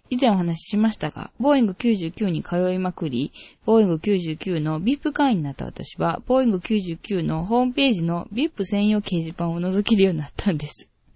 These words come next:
<laughs> そこにはボーイング九十九の店長と名乗る方が、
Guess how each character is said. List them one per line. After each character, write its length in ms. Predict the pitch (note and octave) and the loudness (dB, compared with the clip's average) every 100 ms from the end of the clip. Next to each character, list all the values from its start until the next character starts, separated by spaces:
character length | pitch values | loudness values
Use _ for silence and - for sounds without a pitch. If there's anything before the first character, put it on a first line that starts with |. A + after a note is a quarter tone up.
| - | -12
<laughs> 420 | - - D4+ - | -10 -8 -10 -6
そ 100 | A3+ | -2
こ 120 | B3+ | 0
に 120 | C4 C4+ | 2 2
は 80 | |
ボ 160 | A3+ C4 | 4 4
ー 60 | A#3+ | 4
イ 40 | |
ン 40 | |
グ 60 | G3+ | 2
九 180 | B3 A#3+ | 0 0
十 180 | G3 F#3+ | 0 -4
九 240 | A3+ G3+ | -2 0
の 220 | F#3+ G#3 | 2 0
店 320 | - D4+ D#4 | 2 2 4
長 200 | A#3+ F3+ | 2 0
と 120 | F3 D#3+ | -2 -2
名 140 | E3 | -2
乗 160 | E3+ F#3 | -2 -4
る 80 | |
方 280 | - D#3 G2+ | -6 -6 -6
が、 160 | - | -4